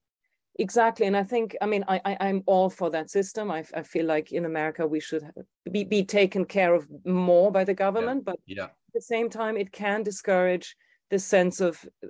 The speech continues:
Speaker 1: uh, individualized responsibility to, for one another, volunteering for a cause.
Speaker 2: Yeah.
Speaker 1: Um, and I think that's where the small talk comes in as well. We just don't feel anymore that we need, yeah, we need to have that sense of,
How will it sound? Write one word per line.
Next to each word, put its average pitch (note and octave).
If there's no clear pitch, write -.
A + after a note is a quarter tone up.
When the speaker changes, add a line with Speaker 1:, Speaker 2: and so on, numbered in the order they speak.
Speaker 1:
uh, F#3
individualized G3
responsibility F3
to, E3+
for E3+
one E3
another, D3
volunteering F3+
for D#3+
a D#3
cause. D#3
Speaker 2:
Yeah. E3+
Speaker 1:
Um, E3
and F3
I E3+
think F3+
that's F3
where F3
the F3+
small F#3+
talk E3
comes E3+
in E3
as D#3
well. E3
We E3+
just -
don't F3
feel F3+
anymore E3
that E3
we D#3+
need, D#3+
yeah, E3+
we F#3+
need G3
to E3+
have F3
that D#3
sense E3
of, D#3